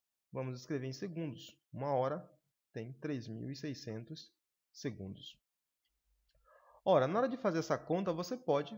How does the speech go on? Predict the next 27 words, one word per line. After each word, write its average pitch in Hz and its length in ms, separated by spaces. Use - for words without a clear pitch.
fazer 143 260
a 139 40
conta 156 320
com 143 100
esses 123 200
números 120 240
decimais, 117 640
multiplicar 113 600
e - 20
dividir 120 440
e 135 40
tal. 104 300
Só - 180
que 196 100
observe 196 520
nas 165 160
alternativas 143 920
que 180 420
os 143 120
valores 175 460
para 147 260
serem 135 260
comparados 131 680
são, 110 280
ó, 107 240
é 139 80
igual, 117 720